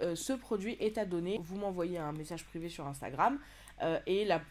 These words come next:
bah, premier arrivé, premier servi, la première qui m'envoie un message, je lui donne. Mais le prenez, me le demandez pas pour le jeter au final, quoi. Prenez conscience que ça pue la mort. Ça, c'est un top de chez Top. Moi, il faut savoir que si vous me mettez un packaging de cette couleur-là,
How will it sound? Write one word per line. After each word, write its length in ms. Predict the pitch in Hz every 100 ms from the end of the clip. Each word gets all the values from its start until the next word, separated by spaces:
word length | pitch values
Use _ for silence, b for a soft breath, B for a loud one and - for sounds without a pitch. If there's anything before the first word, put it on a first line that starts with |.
| -
bah, 180 | 165 156
premier 280 | - 180
arrivé, 240 | 170 165 180
premier 260 | 185 165
servi, 260 | 143 143 208
la 120 | 180
première 260 | 151 165 165
qui 140 | -
m'envoie 220 | 156 151
un 40 | 143
message, 340 | 143 190 202
je 120 | 180
lui 180 | 165 151
donne. 280 | 139 202 254 B B B
Mais 140 | 180 180
le 240 | 185 180
prenez, 300 | - 180 185
me 180 | 180 185
le 140 | 185 165
demandez 340 | 185 190 185
pas 100 | 196
pour 160 | 190 170
le 80 |
jeter 300 | 160 175 190
au 60 | 175
final, 320 | 165 180 170
quoi. 160 | 156 139 -
Prenez 600 | 170 175 175 165 160 156 -
conscience 640 | 170 165 - 214 220 - -
que 100 | 175
ça 200 | - 147
pue 200 | - 175
la 100 | 147
mort. 160 | 95 - - -
Ça, 140 | 226
c'est 180 | 214 190
un 100 | 170
top 280 | - 208 208 - 170
de 120 | 170
chez 180 | - 165
Top. 280 | 175 196 196
Moi, 240 | 202 349 - -
il 80 | 220
faut 140 | 220 302
savoir 460 | 247 180 165 214
que 100 | - 294 -
si 200 | - -
vous 120 | 285 311
me 120 | 269
mettez 260 | 233 226
un 120 | 277 220
packaging 480 | 254 254 220 269
de 80 | 226
cette 240 | 196 170 -
couleur-là, 540 | 240 202 165 151